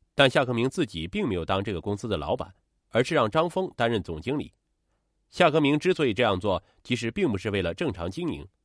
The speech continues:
而是利用这个平台进行诈骗。当上老总的张峰对外的化名是吴某。公司成立后的二零零一年十二月，夏克明瞄准了一家负责进出口代理报关的公司，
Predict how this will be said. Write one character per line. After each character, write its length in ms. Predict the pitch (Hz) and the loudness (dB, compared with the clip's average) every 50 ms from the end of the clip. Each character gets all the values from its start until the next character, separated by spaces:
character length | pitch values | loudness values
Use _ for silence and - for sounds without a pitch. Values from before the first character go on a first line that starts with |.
| _ _ _ - | _ _ _ 0
而 120 | 117 123 | 2 2
是 140 | 123 - 160 | 2 2 0
利 80 | 185 202 | -2 0
用 160 | 170 147 131 | 0 0 0
这 140 | - 180 135 | 0 -2 -2
个 80 | 110 | -2
平 200 | - - 107 135 | -4 -4 -6 -6
台 240 | 135 95 90 95 107 - _ _ _ | -4 -2 -2 -2 -4 -6 _ _ _
进 100 | - 131 | -4 -4
行 160 | 98 - 90 98 | -4 -2 -4 -4
诈 200 | - 143 104 87 | -2 -2 -4 -4
骗。 200 | - 165 143 - _ _ _ _ _ _ _ _ _ _ _ _ _ _ _ _ _ _ _ _ _ _ - | -4 -4 -6 -6 _ _ _ _ _ _ _ _ _ _ _ _ _ _ _ _ _ _ _ _ _ _ 6
当 180 | 156 170 175 | 8 8 8
上 100 | 165 180 | 8 6
老 160 | 165 147 156 165 | 6 4 4 4
总 140 | 147 127 | 2 0
的 80 | 113 120 | 0 2
张 180 | 127 143 147 151 | 2 2 0 2
峰 240 | - 160 160 160 | 2 0 0 0
对 160 | - - 160 147 | 0 -2 0 2
外 120 | 135 127 | 2 0
的 80 | 117 110 | 0 0
化 160 | 147 135 120 | 0 0 0
名 180 | 101 98 110 | 0 -2 -2
是 100 | 120 - | -2 -4
吴 200 | 117 82 87 123 | -6 -6 -4 -4
某。 240 | - - - - - _ _ _ _ _ _ _ _ _ _ | -4 -4 -6 -8 -10 _ _ _ _ _ _ _ _ _ _
公 140 | - 190 220 | 0 0 2
司 140 | - 226 220 | 2 0 0
成 180 | - 139 151 | 0 0 0
立 60 | 175 160 | 0 0
后 160 | - 160 135 | 0 0 0
的 100 | 107 95 - | 0 0 0
二 200 | - 156 151 131 | 2 2 2 2
零 140 | 131 139 | 2 0
零 100 | 135 127 | -2 -2
一 80 | 139 170 | -2 -2
年 180 | 170 139 120 127 | -2 -2 -2 -2
十 160 | - - 120 | -2 -2 -2
二 160 | 135 170 143 | -2 -2 -2
月， 220 | 92 85 80 - _ _ _ _ _ _ _ | -4 -6 -8 -8 _ _ _ _ _ _ _
夏 220 | _ - 156 147 117 | _ 0 2 2 2
克 80 | 120 | 2
明 220 | 113 101 95 113 110 | 0 0 0 0 2
瞄 180 | 110 107 165 | 2 2 2
准 160 | 165 131 87 | 2 -2 -4
了 60 | 85 98 | -4 -4
一 100 | 101 87 | -4 -2
家 240 | - 117 110 113 - _ _ _ _ | 0 0 0 0 -2 _ _ _ _
负 180 | - 175 165 | -4 -4 -2
责 160 | 151 131 127 - | 0 0 0 0
进 160 | - 196 165 | -2 -4 -4
出 100 | 156 190 | -4 -4
口 200 | 170 - 98 87 | -4 -4 -4 -2
代 160 | - 165 147 | 0 -2 -2
理 120 | 107 82 | -2 -2
报 220 | 78 - 147 127 104 | -2 0 0 0 0
关 160 | - 160 170 | 0 -2 -2
的 80 | 156 98 | -2 -4
公 160 | 90 90 90 | -6 -6 -8
司， 240 | - - 120 131 | -6 -6 -8 -8